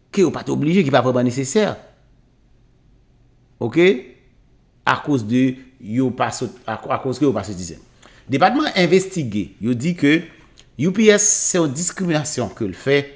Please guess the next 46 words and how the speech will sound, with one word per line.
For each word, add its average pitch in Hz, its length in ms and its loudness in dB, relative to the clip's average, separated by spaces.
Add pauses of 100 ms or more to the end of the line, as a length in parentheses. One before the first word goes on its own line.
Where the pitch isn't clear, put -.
(300)
kont 135 240 -4
moun 131 560 0
ki 98 140 -12
fè 127 220 -2
k 117 80 -4
jwenn 113 240 -2
travay, 107 440 -2
ki 120 120 -8
se 107 180 -2 (140)
dè 98 180 -4 (260)
lò 143 200 2
foul 202 200 2
pèmanan 170 360 6
rezidan 143 340 2 (260)
sa 110 160 -6
pase 113 200 -4
nan 98 120 -6
jaksonville. 147 600 -2 (460)
Lòske 185 320 4
l 165 100 2
mande 147 440 4
pèmanan 151 400 4
rezidan 117 320 -2
sa 110 240 -2
a, 127 140 -2 (340)
li 123 140 0
mande 123 260 2
l. 110 140 -4 (160)
Lòske - 220 0
l 135 60 2
mande 127 200 2
moun 123 180 2
nan, 135 160 0 (320)
ban 135 280 2
m 127 80 2
green 127 260 2
card 107 260 -2
ou 160 80 -6
sa 143 120 0
n 117 80 0
rele 117 160 0
pèmanan 107 280 -2
rezidan, 110 380 -2
oubyen 110 240 -2
ban 127 140 4
mwen 123 200 0